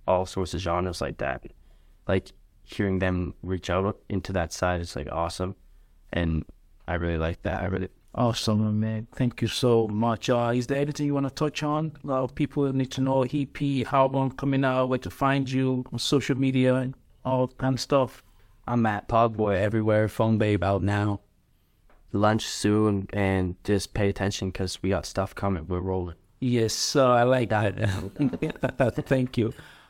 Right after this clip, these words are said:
Speaker 2: Um, thank you so much once again for coming through. We appreciate your time and keep going. We want to see more guys like you succeed in the city and put the city on the map. And, uh, we hope you, and,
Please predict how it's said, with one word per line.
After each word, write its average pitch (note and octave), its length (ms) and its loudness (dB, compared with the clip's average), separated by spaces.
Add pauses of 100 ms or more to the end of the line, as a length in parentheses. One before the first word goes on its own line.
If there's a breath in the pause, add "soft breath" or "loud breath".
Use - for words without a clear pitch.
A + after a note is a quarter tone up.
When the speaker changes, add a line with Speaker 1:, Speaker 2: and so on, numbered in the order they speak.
Speaker 2:
Um, C3+ 560 2 (100)
thank E3+ 200 2
you E3 60 -2
so E3+ 220 0
much D#3+ 280 -4
once D3+ 260 -4
again D3 200 -2
for C#3 100 -4
coming C#3+ 300 0
through. C#3+ 180 0
We C3 200 0
appreciate C3 460 -2
your B2 100 2
time D3 360 0
and C3 120 0
keep C3+ 200 -6
going. C#3 460 2
We B2 80 0
want B2 240 2
to - 60 -8
see C3 260 2
more B2+ 220 2
guys B2 240 2
like A#2 220 -2
you B2+ 280 2
succeed - 440 -2
in B2+ 80 0
the A#2+ 60 0
city D#3 460 -2 (360 soft breath)
and B2 220 0
put C3+ 160 0
the C3+ 60 -2
city C3+ 280 0
on B2 100 2
the A#2+ 60 -2
map. C#3+ 440 2 (460 soft breath)
And, A#2+ 320 -2
uh, A#2 400 2
we B2 120 2
hope B2+ 380 2
you, A#2 420 2
and, A#2 240 0